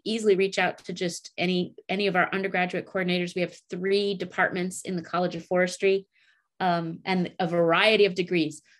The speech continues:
from natural resources to, uh, tourism, recreation, and adventure leadership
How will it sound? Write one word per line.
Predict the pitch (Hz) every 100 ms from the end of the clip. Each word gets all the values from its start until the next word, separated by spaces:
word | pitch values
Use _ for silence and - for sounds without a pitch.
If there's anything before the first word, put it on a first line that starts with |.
| _
from | - 190 170 170 - _ _ - -
natural | 185 190 220 202
resources | 185 233 233 214 202 202 190 180 -
to, | - 208 175 170 160 160 _ _ _ _ _
uh, | 196 170 165 160 160
tourism, | - 240 226 214 196
recreation, | 196 202 190 185 185
and | 165
adventure | 147 185 220 226 202
leadership | 208 196 196 202 190